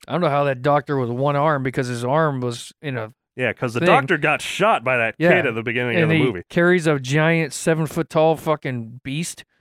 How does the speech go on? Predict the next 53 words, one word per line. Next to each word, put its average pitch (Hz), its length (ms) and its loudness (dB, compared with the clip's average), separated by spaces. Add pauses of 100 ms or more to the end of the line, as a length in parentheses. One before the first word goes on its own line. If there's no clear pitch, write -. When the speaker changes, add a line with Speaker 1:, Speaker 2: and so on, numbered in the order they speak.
(180)
Speaker 2:
Yeah. 117 200 -2
Speaker 1:
and 92 80 -4
puts 175 180 2
him 165 120 2
in 160 40 2
the 147 80 2
back 147 260 2
of 147 80 0
the 143 60 4
Speaker 2:
Yeah, 143 220 4
he's 139 80 2
Speaker 1:
goddamn 139 220 4
Speaker 2:
like, - 60 -4
"He's 196 120 2
Speaker 1:
cop 156 100 4
Speaker 2:
just 185 160 2
Speaker 1:
car. 123 160 2
Speaker 2:
unconscious." 131 560 0
He's 117 140 -2
like, 117 180 -2
"When 180 100 0
he 170 80 2
wakes 151 360 2
up," 180 280 4
Speaker 1:
Yeah. 208 140 0
Speaker 2:
he's 131 140 -2
like, 131 160 0
We're 143 140 0
gonna 135 300 2
see 165 220 -4
what 139 220 2
happens 160 360 0
Speaker 1:
"We're 156 100 4
gonna 151 180 4
Speaker 2:
when - 20 2
Speaker 1:
be 113 160 -2
ready." 127 480 -4
Speaker 2:
Yeah, 98 200 -4
"we're 117 180 -2
gonna 131 120 0
take 127 240 -4
him 110 120 -2
to 104 80 -2
Lori's 120 280 0
house 127 220 0
and 110 100 -8
get 107 140 -2
that 104 160 -4
final 120 300 -2
confrontation." 131 720 -4
He's 113 160 -4
like, 98 160 -6
"So 104 320 -4